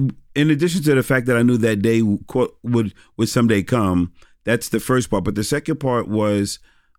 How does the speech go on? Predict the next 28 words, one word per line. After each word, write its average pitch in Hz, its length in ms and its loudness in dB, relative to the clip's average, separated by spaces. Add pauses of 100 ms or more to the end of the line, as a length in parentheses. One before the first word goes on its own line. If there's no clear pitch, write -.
(140)
um, 104 500 -4
even 151 300 2
at 139 140 -2
the 135 160 -6
apex 151 460 0
of 107 120 0
what 113 160 0
we 123 120 2
were 107 140 2
doing, 95 560 0 (680)
I 120 140 0
came 160 280 -2
to 143 80 2
terms 135 280 0
with 110 120 -2
the 123 60 -4
fact 113 280 -2
that 107 120 0
I, 101 80 -2 (320)
I'm 110 200 0
not 127 180 0
always 123 280 0
gonna 117 200 0
be 113 100 2
doing 117 300 0
this. 117 280 -4 (480)
I 98 100 -4
don't, 101 260 -2